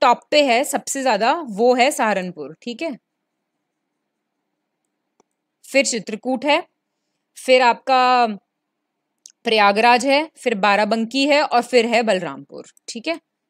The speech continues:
ये सारे आपके टॉप फ़ाइव वाले मैंने आपको बता दिए। फ़ोर्टी थ्री, उत्तर प्रदेश वन सर्वेक्षण रिपोर्ट दो हज़ार इक्कीस के अनुसार निम्न में से किस जिले में वनावरण सबसे कम है?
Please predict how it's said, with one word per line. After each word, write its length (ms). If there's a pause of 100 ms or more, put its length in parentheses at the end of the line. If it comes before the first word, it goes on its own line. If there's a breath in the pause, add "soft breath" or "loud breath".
(140)
ये 220
सारे 300
आपके 360 (1080)
टॉप 200
फ़ाइव 300
वाले 180
मैंने 180
आपको 220
बता 240
दिए। 260 (1500)
फ़ोर्टी 380
थ्री, 340 (640)
उत्तर 220
प्रदेश 640
वन 240
सर्वेक्षण 500
रिपोर्ट 360
दो 120
हज़ार 280
इक्कीस 340
के 100
अनुसार 340
निम्न 300
में 100
से 160
किस 320
जिले 280
में 140
वनावरण 480
सबसे 360 (160)
कम 240
है? 340